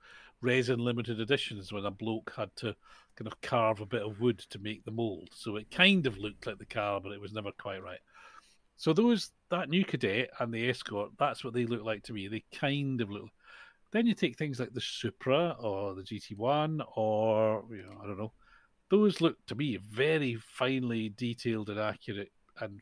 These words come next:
truly reflect the shapes of the cars. And I just find this inconsistency really bemusing. You know, that's why,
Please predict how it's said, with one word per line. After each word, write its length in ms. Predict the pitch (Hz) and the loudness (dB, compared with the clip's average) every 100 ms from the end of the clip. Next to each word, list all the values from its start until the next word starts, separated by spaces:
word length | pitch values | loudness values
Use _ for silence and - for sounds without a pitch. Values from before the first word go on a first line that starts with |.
| _ | _
truly 380 | - 135 117 110 | -4 0 0 0
reflect 500 | 98 - 113 - - | -4 -6 -6 -6 -8
the 60 | |
shapes 400 | - - 104 - | -8 -4 -6 -8
of 60 | 113 | -14
the 60 | 113 | -14
cars. 400 | - 139 107 - - - - _ _ _ _ _ - _ - | -10 -10 -10 -14 -20 -20 -20 _ _ _ _ _ -20 _ 0
And 100 | 190 | 4
I 40 | |
just 200 | 196 196 | 4 2
find 180 | - 180 | 2 4
this 160 | 151 139 | 4 2
inconsistency 1000 | 156 139 135 123 - 147 - 160 - 113 | 0 0 -4 -4 -4 -6 -6 -8 -2 -2
really 560 | 110 113 113 113 110 - _ _ - | 0 0 0 -2 -4 -10 _ _ -8
bemusing. 540 | 117 139 160 180 135 92 _ | -4 -2 -2 -2 -6 -8 _
You 80 | 113 | -12
know, 180 | 131 123 | -10 -6
that's 260 | 131 - | -6 -2
why, 420 | 143 135 143 143 | 2 2 2 -2